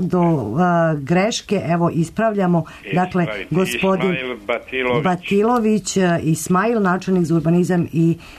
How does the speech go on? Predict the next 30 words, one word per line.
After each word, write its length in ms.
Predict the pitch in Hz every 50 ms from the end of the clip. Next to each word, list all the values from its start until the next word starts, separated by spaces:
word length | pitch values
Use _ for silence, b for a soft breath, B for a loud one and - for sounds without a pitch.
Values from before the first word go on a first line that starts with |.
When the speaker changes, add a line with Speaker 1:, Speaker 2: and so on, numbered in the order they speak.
| B -
Speaker 1:
izgradnju 720 | 180 180 165 123 127 170 170 165 160 165 170 165 165 156 147
u 60 | 147
opštini, 520 | 147 143 - - - 160 151 156 156 151
Speaker 2:
U 40 | 147
gradskoj 360 | 139 - - - 101 98 98 -
upravi 460 | - - 160 170 165 160 160 160 - -
Speaker 1:
e, 60 | -
Speaker 2:
Novi 140 | 127 165 185
Speaker 1:
Novi, 200 | 170 156 156 156 156
Speaker 2:
Pazar. 160 | 147 143 151
Speaker 1:
Novi 260 | 175 165 156 156 147
Pazar. 500 | 143 - 151 156 190 220 190 269 214 165 - B B B B B
Kakva 240 | - 247 277 - 294
je 60 | 294
situacija 500 | - 277 - 247 226 226 226 - 233 208
u 80 | 208 208
Novom 240 | 208 208 208 196
Pazaru 420 | 190 202 185 - 190 185 190 180 165
kada 220 | - 175 165 160
je 60 | 170
reč 220 | 165 165 156 - -
o 40 | 165
bespravno 460 | 160 160 156 - - 165 151 151 175 -
podignutim 580 | 139 139 139 151 131 135 135 - - 135 127
objektima 500 | - 110 123 135 - - - 156 160 170
i 60 | 180
šta 200 | 190 - - 220 208
očekujete 520 | 170 - 180 165 156 - 156 143 - 147
od 120 | 143 139 147
ovog 340 | 139 143 139 127 - -